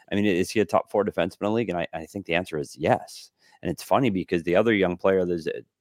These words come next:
Juuso Valimaki, another guy I'd put in that same,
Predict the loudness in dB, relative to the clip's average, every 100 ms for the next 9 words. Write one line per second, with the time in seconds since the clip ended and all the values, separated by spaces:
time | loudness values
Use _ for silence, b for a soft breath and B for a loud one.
0 | _ -20 -20 -10 -10 -6 0 0 0 -2
1 | -2 -4 -8 -4 -4 -2 -4 -4 -6 -4
2 | -8 -4 -2 -2 -2